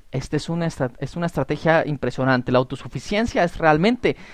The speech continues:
algo devastador en la seducción. Y quiero decir devastador hacia el lado positivo. Es una bomba atómica porque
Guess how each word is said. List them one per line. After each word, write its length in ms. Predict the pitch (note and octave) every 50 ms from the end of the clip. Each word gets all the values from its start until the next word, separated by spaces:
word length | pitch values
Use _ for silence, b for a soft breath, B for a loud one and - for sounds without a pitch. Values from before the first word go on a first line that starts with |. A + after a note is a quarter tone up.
| B B B B B
algo 340 | - - G3+ G#3+ G3+ G3+ F3+
devastador 760 | D#3 C#3 B2 G#2+ - - - - - - A2+ B2 C#3+ E3 D3+ C3+
en 60 | B2
la 60 | A2+
seducción. 380 | - - C3+ B2+ - F3 E3+ D3
Y 60 | B2+
quiero 180 | - G3+ G#3
decir 180 | G3+ - F3+ F#3+
devastador 480 | F#3 F#3+ E3 C#3+ C3+ - - C3 E3+ G3+
hacia 180 | F3+ - C#3+
el 60 | C3
lado 200 | D#3+ F#3+ G#3 F#3+
positivo. 420 | - D3 C3 - A#2 - A#3+ C#4 -
Es 100 | - -
una 140 | D#3+ C#3 C3
bomba 260 | F3+ A#3 A#3 F3+ C#3+
atómica 380 | - A#3 B3 G3 D3+ - C3
porque 320 | C3 C#3 C3 - C3 A2